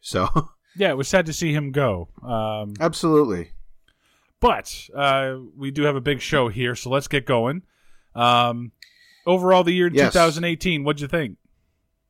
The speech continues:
Speaker 1: Uh, well, a little bit spoiled, <laughs> I think, once I was looking back at the, uh, at the list of, of movies that we had seen, uh,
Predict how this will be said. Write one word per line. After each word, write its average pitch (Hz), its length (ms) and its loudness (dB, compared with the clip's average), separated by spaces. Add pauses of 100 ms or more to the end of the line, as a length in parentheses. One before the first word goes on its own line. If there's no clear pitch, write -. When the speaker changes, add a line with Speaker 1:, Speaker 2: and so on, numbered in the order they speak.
(380)
Speaker 1:
Uh, 214 360 8
well, 196 220 6
a - 20 0
little 123 400 -2
bit 320 140 0
spoiled, - 640 4
<laughs> - 40 10
I 143 80 8
think, 127 260 2
once 135 200 -2
I 156 80 4
was 139 160 4
looking 135 320 0
back 113 320 0
at 110 360 -2
the, 107 300 2
uh, 95 200 0 (600)
at 110 160 -6
the 117 100 -2
list 123 320 0
of, 101 260 -2
of 92 220 -6
movies 123 380 0
that 107 100 -4
we 107 220 -4
had 101 160 -4
seen, 131 520 -8 (360)
uh, 98 760 -8